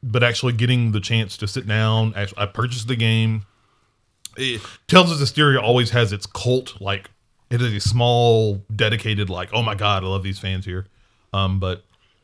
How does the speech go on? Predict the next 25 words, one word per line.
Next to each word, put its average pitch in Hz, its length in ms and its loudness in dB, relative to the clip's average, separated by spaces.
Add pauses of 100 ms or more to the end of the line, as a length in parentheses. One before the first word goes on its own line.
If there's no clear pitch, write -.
(520)
as, 135 360 4
as 143 180 4
it 147 60 -2
kept 107 220 -2
going 113 280 2
in 113 280 4
and 98 100 2
I 101 40 4
started 104 340 0
playing 101 280 0
Tales 98 300 -2
of 95 100 -4
Zestiria, 98 300 -4
I 101 40 2
was 98 100 -2
like, 101 140 -2
"Wow, 123 160 4
this 123 140 -2
is 123 60 0
actually 123 280 -2
a 101 40 -2
really 113 220 2
fun 117 240 0
game." 107 380 2
Like, 92 240 -4